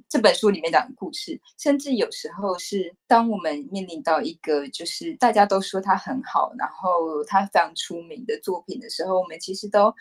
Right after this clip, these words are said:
还感受不到说理性上你知道很出名，但是理性上你也不晓得他为什么会这么出名，感性上你跟他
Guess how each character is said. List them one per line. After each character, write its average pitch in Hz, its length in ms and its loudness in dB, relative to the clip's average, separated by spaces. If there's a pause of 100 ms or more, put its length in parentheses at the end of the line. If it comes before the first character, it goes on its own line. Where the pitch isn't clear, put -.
(220)
还 160 100 2
感 143 200 2
受 - 240 0
不 - 80 -12
到 165 240 6
说 160 300 -2 (140)
理 160 120 -4
性 226 240 2
上 175 240 4
你 - 40 -8
知 147 120 0
道 147 160 6
很 - 160 -12
出 151 220 -10
名， 143 280 -12
但 170 160 4
是 165 200 -8
理 262 100 -6
性 185 240 -4
上 165 180 2 (100)
你 165 120 -12
也 151 100 -6
不 - 120 -8
晓 - 160 -6
得 - 120 -10
他 - 180 -4
为 156 120 -2
什 - 160 -12
么 143 100 -12
会 - 460 -4
这 170 100 -8
么 127 120 -10
出 - 180 -8
名， - 220 -16
感 147 160 4
性 190 200 -4
上 180 220 4
你 131 60 -18
跟 202 140 -2
他 - 80 -10